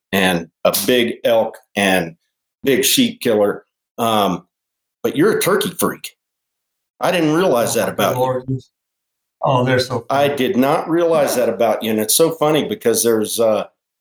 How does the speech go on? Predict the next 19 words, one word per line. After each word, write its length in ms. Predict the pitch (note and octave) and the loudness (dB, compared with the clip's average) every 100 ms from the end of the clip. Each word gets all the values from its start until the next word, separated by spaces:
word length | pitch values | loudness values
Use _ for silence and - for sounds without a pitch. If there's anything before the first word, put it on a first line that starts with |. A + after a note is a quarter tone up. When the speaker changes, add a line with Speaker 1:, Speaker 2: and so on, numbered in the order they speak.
| _ | _
Speaker 1:
you're 200 | - D3+ | -4 -2
a 40 | A2+ | 2
Western 400 | B2+ C#3 D#3+ C3 | 2 0 -2 0
guy. 180 | B2+ B2 | 0 2
You're 180 | A#2 | -2
from 140 | - G#2+ | -4 0
Washington 560 | A2 C3 - B2 A2+ | 2 2 0 -2 0
State, 360 | - - A#2+ - | 0 2 0 0
correct? 320 | F2+ F#2 A#2+ _ _ _ _ _ _ _ _ _ _ _ _ _ | 0 0 0 _ _ _ _ _ _ _ _ _ _ _ _ _
Speaker 2:
Yeah, 200 | D3+ D3+ | -2 2
I 40 | D3 | 2
was 100 | D3 | 0
born 280 | F3 F#3+ | 2 2
in 100 | F3+ | 2
Oregon 420 | C#3+ D3 D3 D3 D3 | 2 2 2 0 0
and 340 | B2+ B2 - C#3 | -2 -4 -8 -4
I 60 | |
moved 280 | C3+ D3 C3+ | 0 2 2
north, 300 | C#3+ C#3+ C#3 | 2 2 0